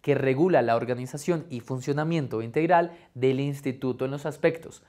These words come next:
pedagógico, institucional, administrativo y económico.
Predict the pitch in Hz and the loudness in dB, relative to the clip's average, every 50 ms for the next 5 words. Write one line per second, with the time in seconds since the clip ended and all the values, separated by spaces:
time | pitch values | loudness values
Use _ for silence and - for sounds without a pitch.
0 | _ _ _ _ - 147 151 180 190 208 196 156 156 151 - 160 170 175 - - | _ _ _ _ 2 4 4 4 4 4 2 0 -2 -4 -4 -6 -6 -6 -10 -18
1 | _ _ _ _ _ _ _ - 135 175 240 - - - 160 - 151 - 151 131 | _ _ _ _ _ _ _ -4 -2 -2 -2 -2 -4 -6 -6 -6 -6 -6 -6 -4
2 | 120 117 113 113 123 - _ _ _ _ _ _ - 131 147 151 147 143 151 156 | -2 -2 -2 -2 -4 -10 _ _ _ _ _ _ 4 4 4 4 2 -4 -4 -4
3 | 160 165 - 165 151 151 190 202 202 208 208 208 - _ 143 139 147 165 165 165 | -4 -4 -2 -2 -2 0 2 2 2 2 0 -2 -8 _ -2 4 6 6 6 6
4 | 151 143 131 117 104 107 107 - - | 2 -2 -2 -4 -8 -12 -16 -20 -20